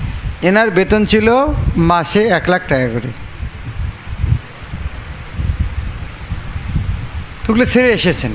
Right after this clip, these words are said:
কেন? সবাইকে সাহায্য করার জন্য। তো এখানে যারা আছে সবাই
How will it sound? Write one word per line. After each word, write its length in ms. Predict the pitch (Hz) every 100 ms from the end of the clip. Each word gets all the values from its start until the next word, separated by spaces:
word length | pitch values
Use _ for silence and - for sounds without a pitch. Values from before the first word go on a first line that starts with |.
| -
কেন? 180 | 190 147 - - - - - - - - - - - - - - -
সবাইকে 300 | - 190 208
সাহায্য 420 | 196 160 151 135
করার 240 | 143 135 120
জন্য। 180 | 131 123 -
তো 80 | 175
এখানে 260 | 165 208
যারা 300 | 214 214 208
আছে 200 | 190 180
সবাই 400 | 196 170 165 196